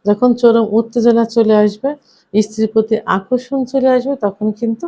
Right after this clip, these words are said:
বীর্যপাত হবে। এই ক্ষেত্রে স্বামী, এই স্ত্রীকে অ্যাক্টিভ হতে হবে। আর স্বামীকেও, আহ, দুশ্চিন্তা মুক্ত থাকতে হবে, নিয়মিত ঘুমোতে হবে, রাত্রে অন্তত আট ঘন্টা ঘুমোতে হবে, হাঁটতে হবে,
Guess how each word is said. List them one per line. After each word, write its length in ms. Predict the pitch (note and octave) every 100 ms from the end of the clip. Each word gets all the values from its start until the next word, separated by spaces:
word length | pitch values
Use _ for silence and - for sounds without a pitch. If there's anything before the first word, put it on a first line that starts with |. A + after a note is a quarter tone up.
| - _ _ -
বীর্যপাত 500 | G3 D#3+ F3 E3+ D#3+ F3
হবে। 140 | E3+
এই 200 | - A3
ক্ষেত্রে 340 | A3 B3+ B3+ D#4
স্বামী, 360 | - G#3 G#3 G#3 -
এই 160 | G#3
স্ত্রীকে 400 | G3+ - B3 B3+ -
অ্যাক্টিভ 400 | F#3 F#3+ - F#3+ E3+
হতে 240 | D#3+ -
হবে। 260 | D#3+ D3+ - - _ _ _ _ _ -
আর 140 | F#3+ G#3+
স্বামীকেও, 640 | - A#3 B3+ C4+ D#4 E4 E4 _ _ _ _ F#3
আহ, 200 | F#3+ F#3
দুশ্চিন্তা 580 | F#3 A3 - B3+ A#3+ C#4
মুক্ত 300 | B3 G#3+ -
থাকতে 400 | G3+ G#3+ G3+ - A#3
হবে, 260 | A#3 C4 F4 C#4+
নিয়মিত 580 | G#3 G3 G#3+ G#3+ G#3+ A3 F#3
ঘুমোতে 380 | - G#3+ B3+ B3+
হবে, 200 | A3+ E3+ F3
রাত্রে 360 | F3+ F#3+ - A3+ -
অন্তত 460 | G3 G#3 G#3 B3 D#4+ D#4+ _ _ _
আট 220 | - G3 F#3+
ঘন্টা 380 | F#3 A3+ A#3 C#4+
ঘুমোতে 460 | A#3+ G3 G3+ G#3+ C4
হবে, 300 | A3+ B3+ C4+ E4 _ _ _ _ _ _ -
হাঁটতে 460 | A3 G3+ - -
হবে, 260 | A3+ F3+